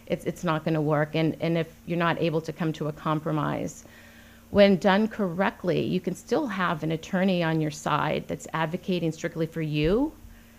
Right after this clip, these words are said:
You're able to keep down the attorney fees while having someone who's advocating for you and still keep the cost down. Also keep in mind that when you're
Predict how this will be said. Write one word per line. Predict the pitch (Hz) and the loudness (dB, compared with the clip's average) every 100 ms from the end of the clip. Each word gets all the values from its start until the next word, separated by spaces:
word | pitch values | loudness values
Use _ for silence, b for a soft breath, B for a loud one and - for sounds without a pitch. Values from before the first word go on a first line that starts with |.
| b b b - - - | b b b -20 -16 -4
You're | 180 139 | -2 2
able | 190 202 | 2 4
to | 175 | 0
keep | 175 208 - | 0 -2 2
down | 185 180 | 2 4
the | 170 | 2
attorney | 170 - 208 185 | 0 0 2 2
fees | 151 151 147 165 | 0 0 0 -2
while | 151 | -4
having | 165 160 170 | -2 0 0
someone | 160 165 160 | -2 -2 -2
who's | 156 - | -2 -4
advocating | 151 156 147 160 156 | -4 -4 -4 -2 -2
for | 156 165 | -2 -2
you | 160 165 160 - | 2 2 2 -2
and | 156 | -4
still | - 175 165 | -4 -4 -2
keep | 165 | -4
the | - | -6
cost | - 165 165 | -6 -6 -4
down. | - 170 151 - | -2 0 0 -4
Also | - 160 175 | -6 -6 -6
keep | 180 170 | -6 -2
in | 165 | 0
mind | 165 160 160 | 0 2 0
that | - | 0
when | 160 156 | -2 0
you're | 156 | 0